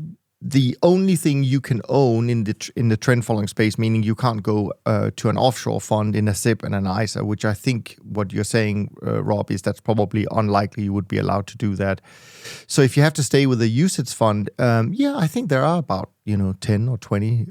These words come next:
uh, decent ucits fund in the trend following space. Um, but you're right, of course, Algernon, that they are more expensive than, than offshore funds, and that's, th-, that's the challenge.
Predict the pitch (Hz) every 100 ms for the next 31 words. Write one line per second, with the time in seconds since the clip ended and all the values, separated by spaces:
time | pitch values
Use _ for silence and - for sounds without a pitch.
0 | 185 104 101 95 113 104 110 107 104 113
1 | - 110 113 113 101 104 - 110 110 113
2 | 107 104 - 113 127 - - - _ -
3 | 131 127 139 160 156 123 180 - 101 120
4 | 107 101 - 113 - 113 110 107 101 -
5 | 123 131 139 120 120 - - 110 113 123
6 | 107 101 98 - 107 98 104 - 104 101
7 | 104 101 98 110 110 131 - - - -
8 | _ _ _ _ 123 127 131 147 147 -
9 | - - 131 120 73 -